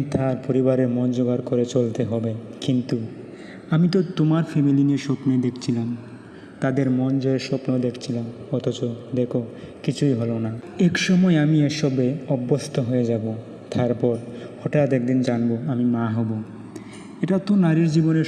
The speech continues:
সবচাইতে সুখের দিন। কিন্তু আসলেই কি আমি ওই দিন খুশি হব? না, হব না। চিৎকার করে কাঁদতে ইচ্ছে হবে, কারণ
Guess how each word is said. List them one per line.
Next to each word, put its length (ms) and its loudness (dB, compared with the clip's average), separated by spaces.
সবচাইতে 560 -2
সুখের 400 0
দিন। 180 -4
কিন্তু 360 4
আসলেই 460 4
কি 180 2
আমি 180 4
ওই 140 4
দিন 120 4
খুশি 320 -2
হব? 180 2
না, 160 4
হব 240 0
না। 140 0
চিৎকার 600 0
করে 220 0
কাঁদতে 380 -4
ইচ্ছে 240 -2
হবে, 260 0
কারণ 240 0